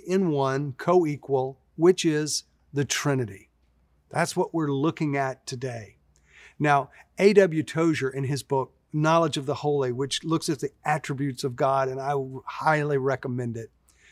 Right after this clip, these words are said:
He's got one of those great first lines of the first chapter of the book. It says this, "What comes into our minds when we think about God is the most important thing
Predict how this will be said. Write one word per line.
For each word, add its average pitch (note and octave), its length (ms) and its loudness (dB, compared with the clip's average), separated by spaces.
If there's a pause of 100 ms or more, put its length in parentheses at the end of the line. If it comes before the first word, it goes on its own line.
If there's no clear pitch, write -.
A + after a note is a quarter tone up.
(260)
He's E3+ 220 -2
got F3 160 6
one E3 80 0
of D#3 80 0
those C#3 180 0
great D3+ 560 0 (340)
first F3+ 460 2
lines D3 400 2
of C3 80 -2
the C3 100 -4
first E3 360 -2
chapter D3 400 0
of A#2+ 100 -4
the B2+ 80 0
book. A#2 320 -2 (200)
It F3+ 120 4
says E3 240 2
this, C3+ 380 -4 (280)
"What D#3 320 2
comes G#3 540 4
into F3+ 480 2
our E3+ 180 6
minds E3+ 460 0
when D3 180 0
we D3 140 0
think E3 240 -4
about D3+ 340 2
God D3+ 320 4
is A3+ 280 -2
the G3 100 4
most E3+ 460 2
important D#3+ 600 -2
thing C#3 460 -4